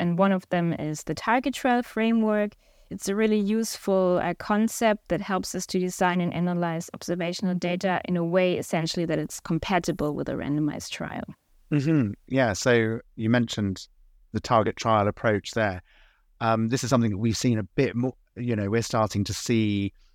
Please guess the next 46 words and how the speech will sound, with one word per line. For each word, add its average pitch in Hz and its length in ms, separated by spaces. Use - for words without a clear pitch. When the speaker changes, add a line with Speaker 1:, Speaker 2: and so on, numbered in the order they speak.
Speaker 2:
sort - 180
of 92 80
various 113 460
of 101 140
these 107 220
studies 101 380
come 113 320
to 104 120
the 104 100
journal 110 420
now 107 280
and 95 200
seeing 104 300
them 98 120
published 104 340
elsewhere. 107 500
I 160 40
wonder 190 200
if 226 80
you 208 80
could 139 260
sort 139 140
of 131 60
explain 147 360
a 147 40
little 139 180
bit 127 120
more 131 260
about 113 360
the 117 140
target 117 400
trial 110 300
approach. 107 480
And, 104 200
I 110 60
mean, 104 80
you've 107 100
touched - 300
a - 20
bit 117 140
on 113 100
it 110 60
already, 113 260
but 101 240
sort 113 140
of 101 80